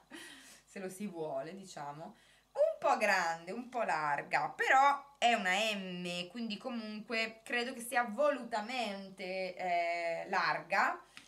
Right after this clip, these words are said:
e ci sta, basica, va bene con tutto, va bene anche con questi pantaloncini, anche se il fatto che sia un po' così lung-, cioè non è lunga, è normale,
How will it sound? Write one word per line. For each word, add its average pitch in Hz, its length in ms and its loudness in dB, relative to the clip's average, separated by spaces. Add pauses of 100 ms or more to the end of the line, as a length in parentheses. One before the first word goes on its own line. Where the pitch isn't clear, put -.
(400)
e 226 840 4
ci 262 120 -6
sta, - 460 2
basica, 208 920 4
va 233 120 0
bene 190 220 -4
con 233 260 -6
tutto, 370 680 -4
va 196 140 -2
bene 220 220 -2
anche 349 220 -6
con 339 120 -8
questi 233 260 -6
pantaloncini, 233 680 -6
anche 208 240 -4
se 226 140 -12
il 233 80 -10
fatto 240 260 -10
che 233 100 -16
sia 240 240 -4
un 240 220 -12
po' 254 240 0
così 254 320 -8
lung-, 269 320 -8
cioè 190 140 -6
non 185 100 -6
è 220 80 -6
lunga, 185 380 -6
è - 20 -4
normale, 202 760 -8